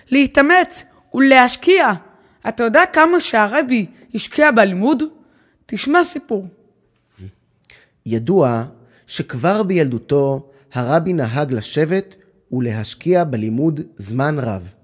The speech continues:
Speaker 2: הרבי הקפיד לשמור על השיעורים, והמשיך ללמוד בהתמדה אפילו בתקופות קשות, בזמן מלחמת העולם הראשונה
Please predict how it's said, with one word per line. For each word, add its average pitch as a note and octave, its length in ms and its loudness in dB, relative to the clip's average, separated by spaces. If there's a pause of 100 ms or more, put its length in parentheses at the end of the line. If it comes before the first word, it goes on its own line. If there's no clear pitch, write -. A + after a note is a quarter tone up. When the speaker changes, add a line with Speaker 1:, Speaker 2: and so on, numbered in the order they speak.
(880)
Speaker 2:
הרבי E3+ 420 0
הקפיד D#3 420 -4
לשמור D3 440 -4
על E3 80 2
השיעורים, A2+ 640 -4 (720)
והמשיך B2 500 -2
ללמוד D#3 480 0
בהתמדה C3+ 760 -2 (360)
אפילו G3+ 680 -4
בתקופות - 640 -8
קשות, - 540 -6 (500)
בזמן B2+ 440 -4
מלחמת C#3 520 -6
העולם C3 400 -2
הראשונה C3 720 -4